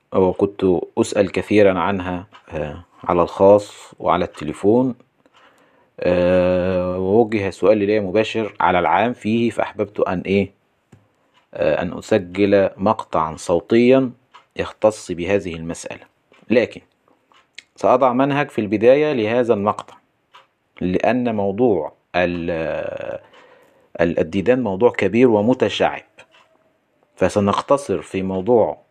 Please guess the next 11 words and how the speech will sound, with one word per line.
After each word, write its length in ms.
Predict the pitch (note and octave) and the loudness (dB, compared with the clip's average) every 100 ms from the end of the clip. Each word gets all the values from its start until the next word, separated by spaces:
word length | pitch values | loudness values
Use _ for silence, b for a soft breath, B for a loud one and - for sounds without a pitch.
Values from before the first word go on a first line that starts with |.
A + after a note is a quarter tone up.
| _ - | _ -8
ها-، 420 | F2+ A2 F#2 - | 0 0 0 -2
عن، 380 | F#2 A2+ G2 - | 0 0 -2 -6
في، 220 | - F#2 | -2 -2
في 80 | F2 | 0
حديث 280 | G2 A2 - | -2 -2 0
عن 100 | G#2 | 0
الديدان 500 | G2 G2+ C3+ D#3 C#3 - _ | 0 4 4 2 -6 -16 _
على، 480 | - G2 B2 C#3 C#3 - _ - | 0 2 2 0 -2 -10 _ 0
آه، 280 | G2+ F#2 F#2 | 2 4 0
عدة، 540 | D2+ G#2 B2+ A#2 B2 - - | 2 0 2 2 2 -2 -2
آه، 380 | E2+ D#2+ D#2 | 0 0 -2